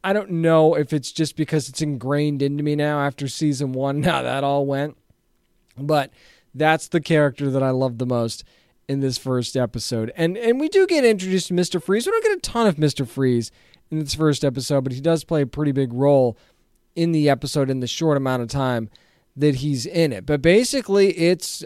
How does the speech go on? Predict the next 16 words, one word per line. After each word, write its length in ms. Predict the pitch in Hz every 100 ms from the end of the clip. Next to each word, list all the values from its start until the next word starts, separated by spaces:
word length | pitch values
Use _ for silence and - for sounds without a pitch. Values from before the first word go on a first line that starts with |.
| -
Ivy 460 | 131 175 233 190 185
trying 260 | 190 175 175
to 60 |
convince 300 | 180 180 175
Harley, 380 | 170 202 208 160
"Hey, 160 | 180 214
you 320 | 135 165 247
need 240 | 254 240
to 80 | 202
take 340 | - 208 247
this 180 | - 185
city 460 | - 208 226 165 165
if 140 | 156
you 100 | 180
want 380 | 151 185 240 -
to." 340 | 175 160 165